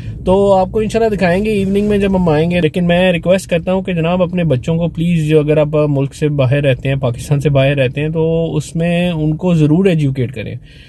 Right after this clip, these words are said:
उनको ज़रूर बताएं नबी पाक सल्लल्लाहु अलैहि वसल्लम के बारे में, और उनके mind में ये चीज़ डाल दें कि हमारी life में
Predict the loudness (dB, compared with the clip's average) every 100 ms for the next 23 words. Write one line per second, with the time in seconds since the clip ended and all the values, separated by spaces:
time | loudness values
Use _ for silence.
0 | -20 -16 -4 0 4 4 4 2 2 2
1 | 2 2 0 0 0 0 2 0 0 0
2 | 2 2 4 2 2 2 2 0 -2 -2
3 | 0 0 0 0 0 0 -2 -6 -14 -20
4 | -20 -20 -20 -10 0 2 4 2 2 2
5 | 2 2 2 2 0 2 0 0 0 2
6 | 2 0 -2 -4 -2 -2 -4 -4 -2 0
7 | 0 2 2 0 -2 -2 -2